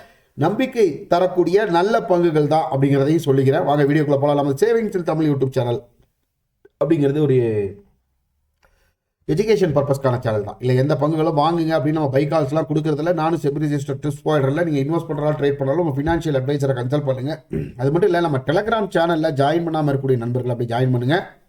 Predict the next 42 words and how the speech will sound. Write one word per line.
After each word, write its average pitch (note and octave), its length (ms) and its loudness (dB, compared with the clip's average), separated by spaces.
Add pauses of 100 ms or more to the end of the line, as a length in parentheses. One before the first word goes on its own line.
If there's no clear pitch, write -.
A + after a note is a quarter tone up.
(1300)
லிங்க் A#3 340 -2
வந்து F#3 180 2
டிஸ்கிரிப்ஷன்ல F3 580 0
இருக்கு. B2+ 280 0
நம்ம B2+ 180 -4
சேனலை F3 560 2
அதே D3+ 120 2
மாதிரி D3 260 0
சப்ஸ்கிரைப் G3 340 0
பண்ணாம D3 200 2
நிறைய C3+ 180 2
நண்பர்கள் C3 500 0
பார்த்துட்டு B2+ 220 -4
இருக்கீங்க. B2 260 -2
அவங்களும் C3+ 380 0
சப்ஸ்கிரைப் D#3 360 -6
பண்ணது C3+ 200 -6
மூலமா B2 240 -4
நம்ம B2+ 160 -4
சேனலோட C#3+ 520 0
வளர்ச்சிக்கு, C#3+ 640 -2 (720)
அஹ், C3 340 0
உங்களால் D3+ 380 0
முடிந்த D3+ 320 2
உதவி D3+ 460 2
அப்படிங்கிறதையும் C3+ 520 2
சொல்லிடலாம். C3 420 2 (260)
அது C3+ 120 0
மட்டும் G3 200 2
இல்லாம G3 160 2
உங்களுக்கும் A3 460 0
பயனுள்ள A#3 480 0
நிறைய F3+ 320 4
நியூஸ் F#3 340 2
உங்களுக்கு D#3 340 2
நம்ம C#3 200 0
சேனல் D3+ 280 0
வழியா C#3 260 2
கிடைக்கும். A#2 340 -6
அதான் C3+ 200 0
முக்கியமான D3 500 0
விஷயமே. C3 440 2